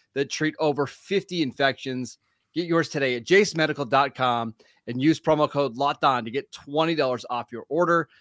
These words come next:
That is jace medical dot com. I am your host, Marcus Mosher. You can follow me on Twitter at Marcus underscore Mosher. Joining me today, as always, is Kate Magdziuk. You can check her out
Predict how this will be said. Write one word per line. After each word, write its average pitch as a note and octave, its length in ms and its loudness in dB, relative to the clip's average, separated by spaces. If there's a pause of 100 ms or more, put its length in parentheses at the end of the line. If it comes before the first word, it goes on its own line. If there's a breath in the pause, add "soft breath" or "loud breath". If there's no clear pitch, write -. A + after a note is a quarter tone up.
(140 soft breath)
That C#3+ 120 2
is B2+ 160 -2
jace E3 460 0
medical C#3 540 -4 (240)
dot A#2 280 -2
com. F#2+ 380 -12 (600 soft breath)
I G#3 160 6
am A3+ 160 4
your G3+ 100 4
host, F3+ 260 2
Marcus D#3 380 -2
Mosher. D#3 340 0
You C#3 140 -4
can C3+ 120 -12
follow C#3 260 -2
me C3+ 80 -6
on C3 100 -8
Twitter C3 300 -8
at C3 200 -4
Marcus B2+ 460 -6
underscore A#2+ 460 -8
Mosher. E3 500 2 (280 soft breath)
Joining E3+ 280 2
me D#3+ 80 0
today, C#3+ 300 0
as F#3+ 240 4
always, C#3 360 2
is C#3+ 220 -10
Kate B2 240 -4
Magdziuk. A#2+ 480 -4
You A#2+ 100 -10
can A2 140 -14
check A#2+ 240 -8
her A2+ 100 -6
out A2 200 -4